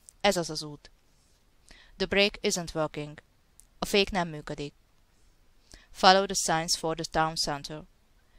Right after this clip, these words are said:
Kövesse a jeleket a városközpontba. I'd like a child return. Szeretnék egy retúrjegyet gyermek részére.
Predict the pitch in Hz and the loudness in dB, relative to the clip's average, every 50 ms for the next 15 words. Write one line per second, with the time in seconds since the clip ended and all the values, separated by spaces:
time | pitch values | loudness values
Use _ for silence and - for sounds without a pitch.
0 | _ _ _ - - 202 202 208 - - 208 180 175 170 160 160 - 160 - 160 | _ _ _ -2 2 4 6 6 6 6 6 6 4 4 4 2 0 -2 -6 -2
1 | 151 151 147 147 151 - - 151 147 - - 147 139 147 147 151 151 151 - - | -2 -2 -2 -2 -4 -8 -8 -8 -8 -8 -8 -10 -12 -12 -10 -10 -12 -12 -14 -20
2 | _ _ _ _ _ - - - - - - - - _ _ _ - _ _ _ | _ _ _ _ _ -20 -20 -20 -20 -20 -20 -20 -20 _ _ _ -20 _ _ _
3 | _ _ _ - - - - 196 190 180 185 190 180 - 165 - - 175 165 170 | _ _ _ -20 -12 -4 0 0 4 4 4 4 2 0 -4 -4 0 0 0 0
4 | 165 165 165 - - 156 139 139 156 156 - _ _ _ _ _ _ _ _ _ | 0 -6 -10 -10 -10 -10 -10 -10 -12 -16 -20 _ _ _ _ _ _ _ _ _
5 | - - - 208 190 196 - 208 196 196 - - 185 175 170 170 170 170 170 175 | -6 0 4 6 6 4 4 0 -6 -6 -4 0 2 2 2 2 0 -4 -2 -2
6 | 165 160 170 165 160 160 156 160 143 135 - - 135 131 - - - 127 - - | -2 -2 -2 -2 -2 -4 -4 -4 -6 -8 -8 -8 -8 -8 -6 -6 -6 -8 -8 -10
7 | - - _ | -12 -14 _